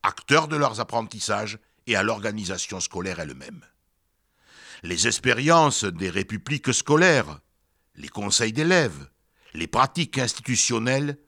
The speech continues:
ont déjà fait leurs preuves en ce domaine et peuvent servir de référence. Au moment où, sous le vocable trompeur de l'autonomie des établissements, se renforce la hiérarchie et la dépossession du travail,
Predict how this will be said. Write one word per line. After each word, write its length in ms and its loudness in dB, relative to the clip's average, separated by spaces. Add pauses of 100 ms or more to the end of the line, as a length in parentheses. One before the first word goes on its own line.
(420)
ont 160 0
déjà 320 4
fait 160 2
leurs 200 2
preuves 260 2
en 100 0
ce 140 -6
domaine 540 -4 (400)
et 80 -6
peuvent 260 2
servir 420 -2
de 100 -6
référence. 680 -10 (1300)
Au 100 -12
moment 540 2 (640)
où, 120 -4
sous 200 4
le 100 6
vocable 540 4
trompeur 560 2
de 100 2
l'autonomie 580 2
des 200 0
établissements, 760 2 (280)
se 180 4
renforce 680 4 (300)
la 180 2
hiérarchie 680 0 (400)
et 100 -8
la 120 2
dépossession 680 0
du 140 -6
travail, 560 0